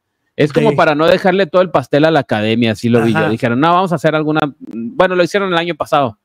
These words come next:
Speaker 2: Sí, seguir
Speaker 1: pero
Speaker 2: sacando petróleo.
Speaker 1: y, y, y quitarle, porque la academia, pues,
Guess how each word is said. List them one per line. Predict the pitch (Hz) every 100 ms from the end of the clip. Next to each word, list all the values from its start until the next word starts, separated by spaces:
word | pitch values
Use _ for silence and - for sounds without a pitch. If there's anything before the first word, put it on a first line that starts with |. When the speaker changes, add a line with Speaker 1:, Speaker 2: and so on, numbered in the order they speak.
| _ -
Speaker 2:
Sí, | 202 196
seguir | 190
Speaker 1:
pero | 143 131
Speaker 2:
sacando | - 240 247
petróleo. | 233 190 185 196 165 107 _ _ _ _ -
Speaker 1:
y, | 143 139 147 151 127
y, | -
y | 143 131 110
quitarle, | - 113 123 110 123 117 - 254 220 - _ _
porque | 139 123 123 117
la | 113
academia, | 104 101 101 110 135
pues, | - - - - - -